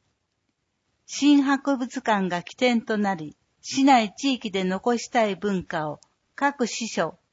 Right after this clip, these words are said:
交流館等で展示するなど、地域との連携について市の考えを問う。答弁。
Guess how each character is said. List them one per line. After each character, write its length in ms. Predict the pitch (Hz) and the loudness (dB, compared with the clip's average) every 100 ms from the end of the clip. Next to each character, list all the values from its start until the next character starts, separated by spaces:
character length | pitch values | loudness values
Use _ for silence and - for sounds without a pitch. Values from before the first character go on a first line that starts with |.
| - | 0
交 220 | 285 277 | 2 4
流 200 | 269 262 | 2 -2
館 320 | - 196 180 | -2 -2 -2
等 260 | - 214 185 | -4 -2 -2
で 220 | 160 139 - | -4 -8 -4
展 260 | - 247 226 | 0 2 0
示 180 | 220 | -2
す 120 | - 208 | -6 -4
る 140 | 202 | -2
な 180 | 196 185 | -2 -4
ど、 220 | 151 - _ _ - _ _ | -8 -10 _ _ -20 _ _
地 200 | - 294 | -2 -2
域 180 | 262 226 | -2 -6
と 160 | - 196 | -4 -2
の 160 | 175 | -2
連 280 | 208 247 247 | 0 0 0
携 220 | - 233 220 | 0 0 0
に 160 | 214 | -2
つ 160 | - 214 | -4 -8
い 120 | 175 | -6
て 280 | - 151 160 | -8 -10 -10
市 220 | - - | -10 0
の 140 | 262 208 | 2 2
考 400 | - 240 240 233 | 0 0 0 0
え 180 | 214 170 | 0 -2
を 140 | 151 | -4
問 340 | - 175 143 117 | -6 -8 -8 -12
う。 40 | _ _ _ _ _ _ _ _ _ _ _ - | _ _ _ _ _ _ _ _ _ _ _ 0
答 240 | 277 254 | 4 4
弁。 320 | 175 156 143 | 4 -2 -4